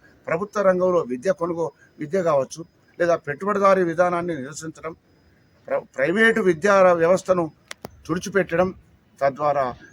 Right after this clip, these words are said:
బడ్జెట్ లోపల విద్యకు ఎక్కువ నిధులను కేటాయించే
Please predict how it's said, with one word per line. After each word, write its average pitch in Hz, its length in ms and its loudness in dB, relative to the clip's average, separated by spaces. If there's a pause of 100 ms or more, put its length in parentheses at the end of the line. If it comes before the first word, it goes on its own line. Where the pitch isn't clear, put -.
(280)
బడ్జెట్ 127 400 -6
లోపల 139 560 0
విద్యకు 135 600 -8
ఎక్కువ 123 440 0
నిధులను 143 380 -2
కేటాయించే 123 720 -10